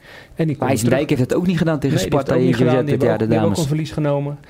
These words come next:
Speaker 1: Maar R B C heeft het wel gedaan. Die, eh, die zijn als een bok op, eh, op de haverkist gesprongen. En die, eh, ja, die mochten, die mochten verder bij strafschop dertien of veertien, zeg ik even uit het hoofd. En toen was het na negentig seconden alsnog klaar. Ja, toen was het weer verloren.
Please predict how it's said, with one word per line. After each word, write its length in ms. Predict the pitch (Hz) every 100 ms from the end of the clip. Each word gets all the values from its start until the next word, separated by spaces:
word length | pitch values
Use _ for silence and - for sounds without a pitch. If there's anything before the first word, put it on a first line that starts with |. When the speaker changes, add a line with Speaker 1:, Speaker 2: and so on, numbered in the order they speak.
| - - -
Speaker 1:
Maar 200 | 143 131
R 40 |
B 40 |
C 40 | 127
heeft 240 | 151 135 -
het 80 | 113
wel 200 | 135 127
gedaan. 440 | 123 117 117 120
Die, 240 | - 110 110
eh, 60 | 107
die 80 |
zijn 180 | 110 110
als 100 | 107
een 120 | 113
bok 180 | 110 131
op, 140 | 117 117
eh, 160 | 113
op 80 | 95
de 60 | 117
haverkist 480 | 131 131 - 123
gesprongen. 420 | - - 117 110 -
En 160 | 113
die, 320 | 107 101 101
eh, 160 | 98 98 117 -
ja, 160 | -
die 100 | 113
mochten, 400 | 117 - 110 107
die 80 | 131
mochten 260 | 139 - 117
verder 340 | 139 123 107
bij 220 | 113 110
strafschop 440 | 107 120 110 95 98
dertien 280 | 95 104
of 80 | 95
veertien, 360 | - 92 - 104
zeg 160 | 104
ik 60 | 107
even 140 | 104
uit 100 | 107
het 80 | 101
hoofd. 340 | 107 104 101 - - - - - -
En 80 |
toen 100 | 113 107
was 80 |
het 100 | 92
na 40 | 104
negentig 280 | 107 104 -
seconden 280 | - 110
alsnog 260 | 107 107 107
klaar. 280 | 127 117 110 - _
Ja, 200 | - 110
toen 80 | - - -
was 140 | - 110
het 80 | 98
weer 140 | 107
verloren. 440 | 127 123 120 113